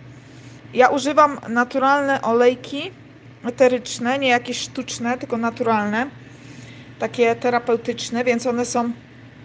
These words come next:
one bardzo szybko, y, się ulatniają,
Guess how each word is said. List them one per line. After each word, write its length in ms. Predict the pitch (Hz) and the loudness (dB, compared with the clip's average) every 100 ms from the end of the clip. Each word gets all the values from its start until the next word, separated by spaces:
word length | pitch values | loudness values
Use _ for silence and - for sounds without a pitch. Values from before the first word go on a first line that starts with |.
| - - - - | -20 -20 -20 -10
one 200 | 220 226 | 0 2
bardzo 400 | 220 262 277 277 | 6 6 6 -2
szybko, 600 | - - - - 254 254 247 - - - - - - - - - 220 214 220 214 214 | -6 -8 -10 -4 -2 -2 -6 -20 -20 -20 -20 -20 -20 -20 -20 -8 -4 0 0 0 0
y, 40 | 220 | -2
się 180 | - | -2
ulatniają, 760 | - 254 247 - 254 262 220 175 | 0 2 0 0 0 2 2 0